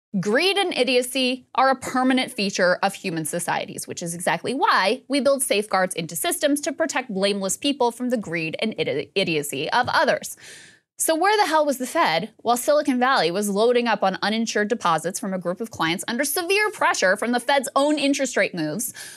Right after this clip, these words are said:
while also loading up with long-term treasuries subject to the exact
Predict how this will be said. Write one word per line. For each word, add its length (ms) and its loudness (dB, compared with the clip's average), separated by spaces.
while 260 2
also 440 4
loading 360 4
up 300 0
with 340 0
long-term 480 -2
treasuries 640 2
subject 520 0
to 100 -4
the 180 -4
exact 540 -2